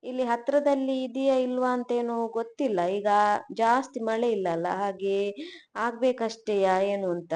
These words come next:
ನಾವು ಹೋಗುವಾಗ ಅಷ್ಟು ಮಳೆ ಇರ್ಲಿಲ್ಲ, ಬೆಳಗ್ಗೆ ಇತ್ತು, ಮನೆಯಿಂದ ಹೊರಡುವಾಗ ಸ್ವಲ್ಪ ಸ್ವಲ್ಪ ಮಳೆ ಇತ್ತು,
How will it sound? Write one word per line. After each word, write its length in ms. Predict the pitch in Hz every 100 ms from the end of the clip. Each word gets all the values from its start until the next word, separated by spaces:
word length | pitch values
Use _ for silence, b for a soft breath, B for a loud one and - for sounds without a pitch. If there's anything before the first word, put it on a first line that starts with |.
| 185 226 - -
ನಾವು 340 | 214 240 269
ಹೋಗುವಾಗ 460 | 254 277 285 294 277
ಅಷ್ಟು 380 | 277 - 285 269
ಮಳೆ 280 | 269 277 269
ಇರ್ಲಿಲ್ಲ, 280 | 208 180
ಬೆಳಗ್ಗೆ 500 | 175 220 269 302 302
ಇತ್ತು, 460 | 320 302 180 240 - B B -
ಮನೆಯಿಂದ 340 | 226 269 311 311
ಹೊರಡುವಾಗ 500 | 294 294 285 277 302 302 269
ಸ್ವಲ್ಪ 280 | 277 294 294
ಸ್ವಲ್ಪ 340 | 302 294 294 262
ಮಳೆ 300 | 262 254 226
ಇತ್ತು, 520 | - - 170 220